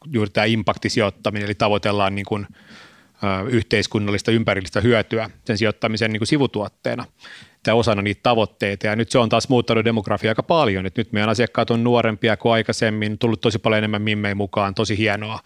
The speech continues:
Ja, ja nykyään se rupeaa olemaan hyvinkin diversi. Mut se on ollut hauska musta alusta asti nähdä, että, että vaikka tehdään digitaalista palvelua, niin jo niin kuin ensimmäisen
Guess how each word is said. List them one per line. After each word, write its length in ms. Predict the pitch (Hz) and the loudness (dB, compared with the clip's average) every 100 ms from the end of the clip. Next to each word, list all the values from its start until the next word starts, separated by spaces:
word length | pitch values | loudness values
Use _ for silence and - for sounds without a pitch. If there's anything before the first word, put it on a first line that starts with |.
| - - - _ _ 110 | -20 -20 -20 _ _ 2
Ja, 180 | 104 | 4
ja 340 | 98 95 95 104 - | 4 2 0 -4 -4
nykyään 280 | 113 120 101 | 0 2 2
se 60 | |
rupeaa 280 | 104 - 104 | 0 0 2
olemaan 200 | 104 101 | 2 2
hyvinkin 360 | 110 104 98 98 | 2 0 -2 0
diversi. 560 | 101 101 104 - 120 - - - _ - _ _ _ | -2 -2 -4 -8 -10 -10 -20 -20 _ -20 _ _ _
Mut 200 | 110 101 | -2 2
se 80 | 123 | 4
on 80 | 120 | 4
ollut 140 | 113 | 4
hauska 280 | 139 127 127 | 2 2 0
musta 200 | 110 - - | -2 -4 0
alusta 340 | 127 113 120 | 0 2 -2
asti 180 | 104 104 | -2 -4
nähdä, 380 | 104 107 104 101 | -2 -2 -2 -6
että, 340 | - - - - _ _ _ _ _ - | -12 -14 -14 -16 _ _ _ _ _ -10
että 220 | 123 - | -10 -2
vaikka 260 | 127 117 117 | -2 0 0
tehdään 480 | 123 113 117 107 - _ 113 | 2 2 0 -2 -8 _ -2
digitaalista 960 | 131 120 110 110 101 98 98 - 98 92 _ _ _ _ _ _ _ | 0 2 0 0 -2 -2 -6 -4 -6 -6 _ _ _ _ _ _ _
palvelua, 680 | 120 110 104 98 98 95 98 - _ _ _ _ | 2 2 2 0 -2 -4 -6 -12 _ _ _ _
niin 100 | 110 | 2
jo 120 | 113 123 | 4 4
niin 160 | 117 | 2
kuin 160 | 110 113 | 2 2
ensimmäisen 800 | 123 117 107 104 101 113 104 | 2 0 0 0 0 -2 -2